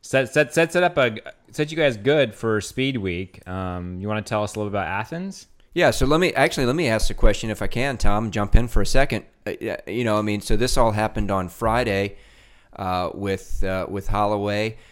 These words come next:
Speaker 2: Uh, going into Athens, uh, lining up on the, on the line in Athens, I mean, was there, what, what, was the past the past on Saturday, or were you guys, <laughs> uh, were they, were, did it seem like he was still feeling it from the night before in terms of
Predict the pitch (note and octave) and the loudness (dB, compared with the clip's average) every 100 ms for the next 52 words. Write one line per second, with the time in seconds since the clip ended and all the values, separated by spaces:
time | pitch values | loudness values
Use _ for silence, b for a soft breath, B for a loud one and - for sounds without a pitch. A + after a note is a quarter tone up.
0 | b b - F#2+ G#2+ A2 A2+ A#2 A2+ A2 | b b -10 -10 -6 -2 0 0 -2 -2
1 | G#2+ A#2 B2 A#2 G#2+ G#2+ - - - G#2 | 0 -2 0 -2 -2 -6 -8 -8 -6 -4
2 | G2+ F#2+ G2 G#2+ G#2+ G#2+ - G#2 G#2 G#2 | -4 -2 -2 -2 -2 -4 -2 -2 -2 -2
3 | G2+ G2+ G2+ G#2 F#2+ G2+ G#2 G#2 G2+ A2 | -2 -2 -4 -6 -6 -4 -4 -4 -4 -4
4 | B2+ G#2+ G2+ G2+ - F#2+ F#2 F#2 F#2 F2+ | -4 -6 -8 -8 -8 -6 -6 -6 -8 -6
5 | G2 F2+ F2 F2+ - F2+ C#2 C#2 F#2 - | -4 -2 -4 -8 -16 -12 -12 -12 -14 -14
6 | C2 F2+ E2+ - - - G2 G2+ - - | -12 -10 -10 -10 4 4 4 2 0 6
7 | A2 A2+ C3+ - C3 B2+ - C3 D3 E3+ | 8 8 8 8 8 2 2 4 4 0
8 | E3+ A3 C#3 G2 G2 F#2+ G2 G2 - C3+ | -2 -4 -6 -4 -4 0 0 0 -2 -4
9 | - G2+ G2 G2 E2+ G2 F2 F#2 F2+ - | -2 -2 -2 -4 -6 -8 -8 -10 -10 -14
10 | - G2 E2 - - A#2+ A2 G#2+ - G#2+ | -12 -10 -10 -10 -6 -2 0 -2 -2 -4
11 | G2 - A2 G2+ B2 B2 C3+ C3+ - A#2+ | -4 -2 -2 0 0 0 0 -2 -2 0
12 | G#2+ A2 G#2+ G#2+ - D3 D3+ D#3 C#3+ A2+ | 0 -2 -4 -10 -4 0 2 2 0 -2
13 | B2+ B2 A#2 A2+ A2 G#2+ | -2 -2 -2 -4 -4 -8